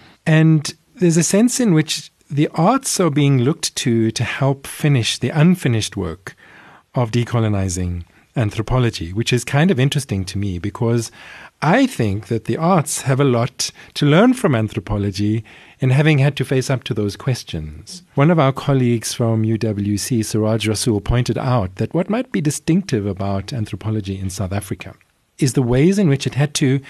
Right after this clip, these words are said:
face the presence of a liberation movement in the classroom in the nineteen eighties. And arguably, we're in a similar moment now, certainly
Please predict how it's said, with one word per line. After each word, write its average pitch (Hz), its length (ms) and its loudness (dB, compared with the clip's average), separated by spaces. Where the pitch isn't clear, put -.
face - 680 -2
the 131 120 -4
presence 139 680 -2
of 113 140 -2
a 117 40 0
liberation 113 600 2
movement 92 540 -6
in 139 220 4
the 127 80 2
classroom 101 520 -4
in 101 120 -4
the 98 80 -2
nineteen 90 360 -4
eighties. 90 440 -8
And 113 140 0
arguably, 135 800 0
we're 123 100 2
in 127 80 4
a 123 60 4
similar 165 420 2
moment 107 600 0
now, 110 360 0
certainly 104 880 0